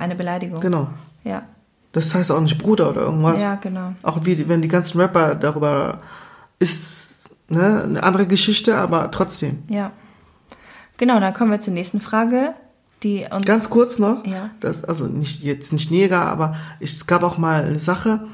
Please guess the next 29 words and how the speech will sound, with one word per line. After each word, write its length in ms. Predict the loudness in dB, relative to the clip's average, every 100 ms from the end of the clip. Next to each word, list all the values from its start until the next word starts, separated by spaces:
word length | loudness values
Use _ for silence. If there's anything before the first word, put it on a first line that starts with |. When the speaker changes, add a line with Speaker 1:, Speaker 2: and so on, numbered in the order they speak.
| -20 -20 -20 _
Speaker 2:
was 220 | -2 -2 0
ich 120 | 0
auch 100 | 0
so 460 | -2 0 -2 -4 -8 0
komisch 360 | 4 4 2
finde, 200 | 0 0
im 100 | 2
Nachhinein 500 | 2 0 0 0 0
auch 180 | -2 -2
immer, 260 | -2 -2 -6 -16 -20 -20 -20 _ -10
ähm, 380 | -4 -2 -4 -6
dass, 360 | -2 0 0 -6 -14 -16 -8
als 160 | -6 -4
wir 100 | -2
zusammengekommen 640 | 0 2 2 2 2 4
sind, 220 | 2 0
ein 120 | -4 -2
paar 320 | 0 2 0
von 220 | 0 0
deinen 260 | 2 2 0
Freundinnen 640 | 2 2 4 4 4 2
oder 240 | -2 -4
Freunde 480 | -2 0 2 2 -2 -4 -16 -8
zu 140 | -2 2
mir 120 | 4
gekommen 360 | 2 0 0
sind, 180 | 2 0
so 300 | 0 0 0
auch 280 | -4 -4 -6